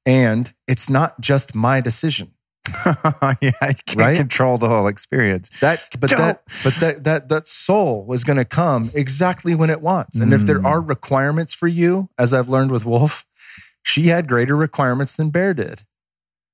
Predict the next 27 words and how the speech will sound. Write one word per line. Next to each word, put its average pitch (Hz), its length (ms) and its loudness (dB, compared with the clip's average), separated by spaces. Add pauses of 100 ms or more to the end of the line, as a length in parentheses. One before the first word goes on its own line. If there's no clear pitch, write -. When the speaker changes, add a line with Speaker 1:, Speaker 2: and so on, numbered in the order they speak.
Speaker 1:
She - 160 0
had 151 140 2
greater 131 320 2
requirements 127 560 0
from 107 320 0 (100)
us 101 480 -2
as 110 160 -2
parents. - 640 -6 (760)
I 131 40 0
mean, 131 100 2
she 185 180 0
even 156 180 2
came 120 300 0
two - 180 0
days 127 260 2
late. 135 340 0 (640)
Uh, 104 840 2 (260)
Bear 120 220 0
came 117 180 -2
two 117 140 -2
days 107 180 2
early. 131 260 0
She - 180 -6
came 139 200 0
two 127 140 0
days 117 220 0
late, 139 320 0